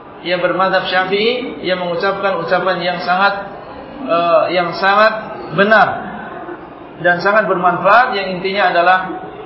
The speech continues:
bahwasanya mazhab, eh, salaf, para pendahulu kita, mereka me-, menjalankan apa yang datang, ya, di dalam Al-Quran dan juga hadis-hadis Nabi sallallahu alaihi wasallam sebagaimana datangnya,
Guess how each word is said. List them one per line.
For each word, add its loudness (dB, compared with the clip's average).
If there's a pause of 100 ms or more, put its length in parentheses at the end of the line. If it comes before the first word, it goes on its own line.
bahwasanya 0
mazhab, 0 (360)
eh, -2
salaf, 2
para 0
pendahulu 0
kita, 2
mereka 0 (520)
me-, 4
menjalankan 2
apa 4
yang -2
datang, 2 (600)
ya, 2
di 0
dalam 2
Al-Quran 2
dan -2
juga -4
hadis-hadis 0
Nabi -2
sallallahu 2
alaihi 0
wasallam 2 (520)
sebagaimana 2
datangnya, 2